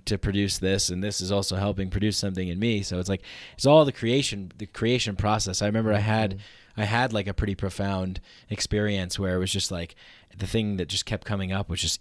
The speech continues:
Speaker 1: infinite creation, infinite creation. It's like,
Speaker 2: Yeah.
Speaker 1: it, it's just, it's, uh, yeah, it's, it's, it's inspiring.
Speaker 2: Again, yeah, with that, you know, it could be why we're here. I, I identify with it, uh,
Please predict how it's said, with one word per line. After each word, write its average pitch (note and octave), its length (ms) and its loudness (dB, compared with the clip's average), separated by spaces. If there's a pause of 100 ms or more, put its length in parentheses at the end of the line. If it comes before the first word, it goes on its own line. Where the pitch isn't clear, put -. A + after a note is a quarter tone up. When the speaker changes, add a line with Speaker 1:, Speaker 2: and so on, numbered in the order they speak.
Speaker 1:
infinite A2+ 460 -4
creation, E2+ 680 -2
infinite F#2+ 480 -6
creation. E2+ 560 -4
It's - 240 -10
like, C#2 140 -4
Speaker 2:
Yeah. - 840 -12
Speaker 1:
it, F2+ 140 -4
it's - 240 -6
just, - 280 -2
it's, F2+ 320 -4
uh, D#2 380 -6 (440)
yeah, G#2+ 260 4
it's, D2+ 200 -10
it's, E2+ 260 -6
it's - 260 -8
inspiring. F2+ 540 -4
Speaker 2:
Again, C3 420 2
yeah, A#2 80 2
with B2+ 280 0
that, A#2 480 0 (200)
you A#2 160 0
know, G#2+ 340 0 (600)
it B2+ 140 -2
could D3 280 0
be B2 160 0
why G#2 460 0
we're G2 220 -2
here. G2 380 -8 (520)
I, C3 340 2
I B2+ 220 6
identify A#2 600 4
with G#2 180 2
it, G2+ 200 0 (220)
uh, F#2+ 140 -6